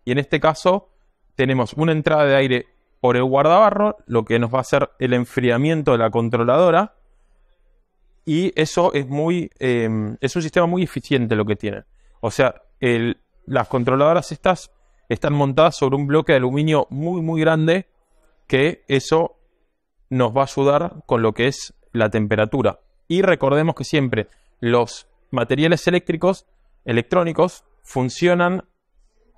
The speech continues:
más eficientes a bajas temperaturas. Mientras más temperatura tenemos, más resistencia se genera,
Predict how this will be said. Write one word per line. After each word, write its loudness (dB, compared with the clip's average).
más -2
eficientes -2
a 4
bajas 0
temperaturas. -2
Mientras 0
más -4
temperatura 2
tenemos, 0
más -2
resistencia -2
se -6
genera, 0